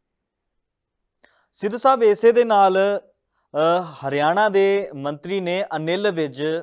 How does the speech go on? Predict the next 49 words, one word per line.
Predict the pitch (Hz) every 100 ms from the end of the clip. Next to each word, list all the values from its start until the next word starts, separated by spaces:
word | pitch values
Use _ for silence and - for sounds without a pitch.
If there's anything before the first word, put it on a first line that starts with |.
| - -
ਉਹਨਾਂ | 156 185 202
ਦੀ | 170 175
ਵੀ | 175 180 190 _ _ _ -
ਇੱਕ | 139 - -
ਐਂਟਰੀ | 151 143 185 185
ਹੋਈ | 156 160
ਹੈ | 165
ਇਸ | 165 165
ਪੂਰੇ | - 147 160
ਮਾਮਲੇ | 147 117 120 120
ਦੇ | 127 135
ਵਿੱਚ। | 117 113 151
ਉਹਨਾਂ | 165 147 160 175
ਨੇ | 180
ਕਿਹਾ | 170 165
ਕਿ | 175 208
ਇੱਕ | 214 - 185 185 208
ਪਾਸੇ | 202 185 190 190
ਤਾਂ | 196 190
ਭਾਰਤ | 185 170 139 160 165
ਜੋ | 185
ਹੈ | 175 190 - _ _ _ -
ਇਸ | 165 190 196
ਵੇਲੇ | 175 165 185
ਜੰਗ | 151 156 156
ਦੇ | 170 175
ਮਾਹੌਲ | 175 156 135 117
ਦੇ | 139
ਵਿੱਚ | 156 151 151
ਹੈ, | 165
ਲੜਾਈ | 175 139 135 139
ਦੇ | 147
ਮਾਹੌਲ | 147 143 131 110
ਦੇ | 139
ਵਿੱਚ | 147 135 160
ਹੈ, | 165
ਪਹਿਲਗਾਮ | 165 143 147 135 135 143
ਦਾ | 147
ਐਡਾ | 139 143
ਵੱਡਾ | 151 147 139 151 - _ _ _ 143
ਹਾਦਸਾ | 151 160 214 214
ਵਾਪਰ | 156 135 143
ਕੇ | 135 147
ਹਟਿਆ, | 135 123 131
ਤਾਂ | 147 175
ਉਹ | 185
ਕਹਿੰਦੇ | 196 196 214
ਵੀ | 233
ਸਾਨੂੰ | - 165 165 196 208